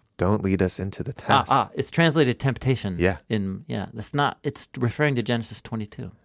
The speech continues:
Speaker 1: Don't make me climb this mountain.
Speaker 2: Yeah. I don't wanna have to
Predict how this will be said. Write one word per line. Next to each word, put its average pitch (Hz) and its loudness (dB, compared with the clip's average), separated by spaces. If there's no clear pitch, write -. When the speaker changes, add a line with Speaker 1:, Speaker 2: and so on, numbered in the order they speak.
Speaker 1:
Don't 120 6
make 139 4
me 135 6
climb 127 4
this 123 2
mountain. 120 4
Speaker 2:
Yeah. 147 4
I 127 6
don't 160 6
wanna 147 6
have 135 0
to - -6